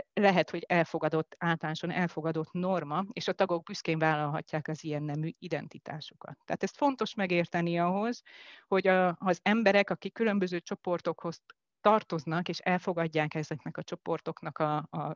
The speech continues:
külső, meg belső jegyeit, azok hogyan viselkednek ilyen helyzetben.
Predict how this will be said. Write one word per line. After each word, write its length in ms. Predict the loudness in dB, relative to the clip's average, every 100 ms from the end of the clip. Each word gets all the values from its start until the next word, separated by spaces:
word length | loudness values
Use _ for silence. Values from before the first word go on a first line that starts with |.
| -10
külső, 540 | -8 -6 -2 -2 -2
meg 160 | -4 -2
belső 400 | 2 2 2 -6
jegyeit, 580 | -4 -2 0 0 -2 _ -20 -20 -20 -2
azok 340 | 2 4 4
hogyan 300 | 2 0 0
viselkednek 680 | -2 -8 -8 -10 -8 -10 -12
ilyen 200 | -12 -12
helyzetben. 720 | -10 -10 -10 -14 -14 -14 -16